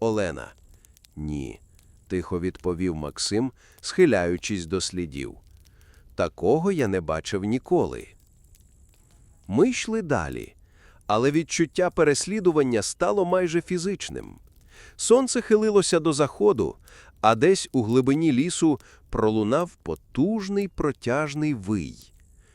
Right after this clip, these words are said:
Він був схожий на вовчий, але в ньому було щось глухе, людське. І холод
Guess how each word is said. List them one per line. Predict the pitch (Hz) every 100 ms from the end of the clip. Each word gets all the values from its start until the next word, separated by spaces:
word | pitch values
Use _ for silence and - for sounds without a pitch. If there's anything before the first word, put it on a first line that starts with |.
| _ -
Він | 82 107 98
був | 95 101 82
схожий | - 110 92 95
на | 85 78
вовчий, | 80 170 196 - 92 67 _ _ _ _
але | 120 147 165
в |
ньому | 202 233 208
було | 180 190 196
щось | - - 190 - -
глухе, | 107 107 165 175 - 175 76 - - _ _ -
людське. | 101 190 - - 220 160 - - _ _ _ - _ _ _ -
І | 101
холод | 92 - 156 226 95 -